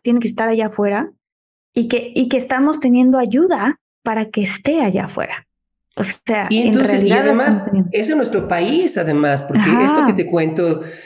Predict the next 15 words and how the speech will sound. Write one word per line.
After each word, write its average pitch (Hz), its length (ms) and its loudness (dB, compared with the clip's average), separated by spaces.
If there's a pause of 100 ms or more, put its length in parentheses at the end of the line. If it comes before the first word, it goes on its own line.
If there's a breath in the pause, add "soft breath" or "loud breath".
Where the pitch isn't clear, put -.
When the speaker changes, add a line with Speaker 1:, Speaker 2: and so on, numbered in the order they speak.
(120 loud breath)
Speaker 2:
de, 135 200 -6
de 139 320 2
este 147 140 -2
otro 165 180 -4
programa 156 420 2
fue 135 180 -2
español, 143 540 0
¿no? 143 180 0
Que 127 120 -4
nos, 107 200 -4
nos 113 160 -2
llamó 135 320 2
y 165 80 -2
todo. 196 280 -2 (360 loud breath)
Pero 208 380 0